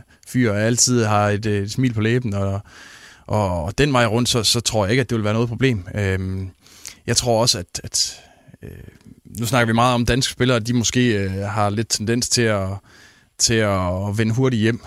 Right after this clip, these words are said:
øh, og det tror jeg ikke, at det ligger til, til sådan en som, øh, K-, øh, Christian. Øh, han, øh, han har prøvet nogle ting allerede i sin karriere, og, øh,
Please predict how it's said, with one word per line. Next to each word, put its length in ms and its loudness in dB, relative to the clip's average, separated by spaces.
øh, 640 -2
og 140 -10
det 200 4
tror 200 0
jeg 80 -2
ikke, 100 -2
at 80 -8
det 80 -2
ligger 300 -2
til, 440 -4
til 120 -4
sådan 120 0
en 40 -2
som, 180 -6
øh, 240 -2
K-, 260 -8
øh, 240 -4
Christian. 360 -4
Øh, 220 0
han, 460 0
øh, 260 2
han 140 0
har 80 0
prøvet 200 0
nogle 120 -4
ting 180 0
allerede 380 0
i 60 -2
sin 200 -2
karriere, 440 -2
og, 420 -4
øh, 140 -6